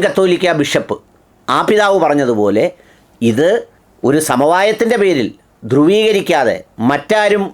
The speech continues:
ദുരുപയോഗം ചെയ്യാതെ കേരളത്തിൻ്റെ സമാധാന അന്തരീക്ഷം തകർക്കാതെ ചെയ്യണം. അതിനീ പറഞ്ഞതുപോലെ വഖഫിനെ ഒരു ബലിദാനമായോ ഒക്കെ എന്തെങ്കിലും സർക്കാർ ചെയ്യുന്നെങ്കിൽ ചെയ്യുന്നു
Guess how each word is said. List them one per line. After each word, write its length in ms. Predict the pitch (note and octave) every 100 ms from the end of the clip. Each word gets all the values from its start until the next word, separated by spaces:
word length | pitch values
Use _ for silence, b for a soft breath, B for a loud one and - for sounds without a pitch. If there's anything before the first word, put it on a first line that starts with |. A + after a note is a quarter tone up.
| -
ദുരുപയോഗം 520 | C#3+ F#3 G#3+ G#3+ G#3+ F3
ചെയ്യാതെ 360 | F3 D#3+ B2+ G2 - -
കേരളത്തിൻ്റെ 480 | D#3+ G3 E3+ G3+ F#3+
സമാധാന 420 | E3 D#3 F3+ F#3+ F#3+
അന്തരീക്ഷം 400 | F#3+ F#3 F#3 F#3+ E3+
തകർക്കാതെ 500 | D#3 D#3 E3 D#3+ E3+ E3
ചെയ്യണം. 320 | C#3+ C#3 G#2+ - B B B -
അതിനീ 240 | A#2 D#3+ F#3+ F#3+
പറഞ്ഞതുപോലെ 580 | E3+ F#3 F#3 F3 D3 D3 - b b b -
വഖഫിനെ 560 | B2 B2 F#3 F3+ G3 G3
ഒരു 100 | F3+ E3+
ബലിദാനമായോ 840 | C#3+ D3+ F3 F3+ F3+ F3 E3+ D#3 G#2 - C3
ഒക്കെ 160 | - E3+
എന്തെങ്കിലും 340 | D#3 F3 F3 E3+
സർക്കാർ 260 | D3 C#3 E3+ E3+
ചെയ്യുന്നെങ്കിൽ 380 | D3+ D#3+ E3+ F3 E3+
ചെയ്യുന്നു 400 | F3+ G3 F3